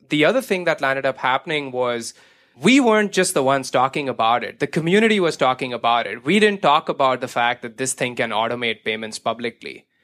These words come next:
We started seeing that other people started extending the idea and pretty much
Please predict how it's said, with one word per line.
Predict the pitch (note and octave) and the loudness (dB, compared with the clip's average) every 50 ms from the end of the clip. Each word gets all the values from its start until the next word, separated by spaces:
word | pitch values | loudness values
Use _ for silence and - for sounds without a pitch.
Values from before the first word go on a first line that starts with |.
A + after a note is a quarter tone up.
| _ _ _ _ _ _ _ _ _ _ | _ _ _ _ _ _ _ _ _ _
We | A#2 C3+ C#3 | -4 -2 0
started | - - F#3 F3+ F3+ G3 F3+ F3 | 2 4 4 4 4 2 0 -2
seeing | - - E3 D3 D3+ D#3 D#3+ D#3 | -4 -4 0 0 0 0 -2 0
that | D3 C#3 C3+ C3 B2+ - _ _ _ _ - | 0 2 2 2 0 -4 _ _ _ _ 2
other | D3 F#3+ A#3 A3+ | 2 4 4 4
people | A#3 F#3+ E3 - F#3 D3+ C3+ | 2 0 -2 -2 -2 -2 -2
started | - - D3+ C3 B2 B2 A#2 A2 - _ _ - _ _ _ _ _ - | 0 0 0 0 2 0 -2 -4 -8 _ _ -20 _ _ _ _ _ -6
extending | C#3 - - - D3 C#3 D3+ D3+ D3+ | -4 -4 0 0 0 0 0 -4 -4
the | D3 C#3+ C3 | 0 0 0
idea | A#2+ A#2+ A#2 C3 C#3+ C#3 B2+ | 2 0 0 2 2 2 2
and | A#2+ A#2 A#2 G#2 B2 C3 C3+ | 2 0 0 -2 -4 -4 -2
pretty | - F3 F3+ F3+ | 0 0 2 2
much | E3+ D#3 D3 - - - - | 2 2 0 0 -4 -10 -12